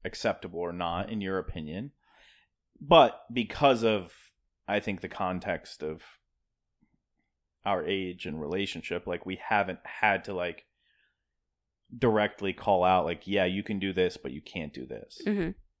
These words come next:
Speaker 2: Yeah, I agree. Okay, so the last box we put up was, "Tell us your cheating stories, where you draw the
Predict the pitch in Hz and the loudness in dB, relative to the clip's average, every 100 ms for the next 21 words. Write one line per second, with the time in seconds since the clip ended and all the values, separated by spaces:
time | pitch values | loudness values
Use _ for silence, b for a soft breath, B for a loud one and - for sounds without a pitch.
0 | _ _ _ - - 131 - - - _ | _ _ _ 2 4 4 0 -6 -8 _
1 | _ _ _ _ _ _ _ _ _ _ | _ _ _ _ _ _ _ _ _ _
2 | _ 214 175 240 208 208 214 277 - 202 | _ 6 6 6 4 10 12 10 8 6
3 | 196 - 208 - 185 170 170 175 - 185 | 6 2 -4 2 2 4 2 2 2 4
4 | 185 - 175 - 220 208 - 196 185 185 | 4 2 -4 0 2 2 0 2 4 6
5 | 180 180 165 165 165 156 - | 4 2 2 2 0 0 0